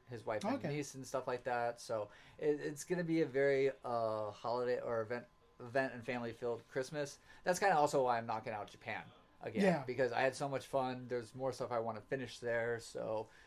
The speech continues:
Speaker 1: just get back there and finish what I want to. And then it's a bunch of family trips after that before I go to, like, Seoul or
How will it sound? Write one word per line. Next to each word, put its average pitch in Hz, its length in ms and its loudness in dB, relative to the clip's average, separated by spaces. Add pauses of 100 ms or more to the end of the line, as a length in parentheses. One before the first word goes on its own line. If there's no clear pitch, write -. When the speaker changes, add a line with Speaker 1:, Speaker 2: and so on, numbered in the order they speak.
(100)
Speaker 1:
just - 180 -6
get 147 160 2
back 117 220 0
there 120 160 -2
and 113 140 -10
finish 123 260 -6
what 120 80 -4
I 110 80 2
want 117 300 0
to. 117 440 -4 (320)
And 135 80 -8
then 127 120 -4
it's 113 100 -12
a 113 60 -14
bunch 131 180 -2
of 113 80 -8
family 110 300 -2
trips 104 260 -6
after 104 260 -4
that 107 220 -2
before 104 300 -4
I 104 100 -4
go 107 220 -2
to, - 200 -14
like, 110 280 -8 (560)
Seoul 120 760 4
or 98 520 -6